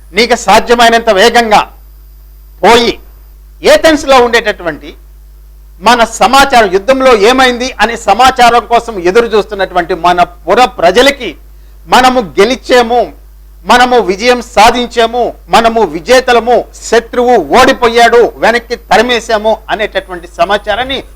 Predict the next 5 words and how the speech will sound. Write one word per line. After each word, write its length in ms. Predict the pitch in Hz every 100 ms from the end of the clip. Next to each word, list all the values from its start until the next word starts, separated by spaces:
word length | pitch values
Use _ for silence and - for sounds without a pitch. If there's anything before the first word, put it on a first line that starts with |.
| -
వాళ్ళకి 380 | 143 202 208 208
నువ్వు 200 | 185 180 - -
చేరవేయమని" 560 | 208 247 233 202 180 156
చెప్పి 300 | - 320 - - - -
ఫైడిపిడిస్కి 840 | 208 294 311 285 208 - - 135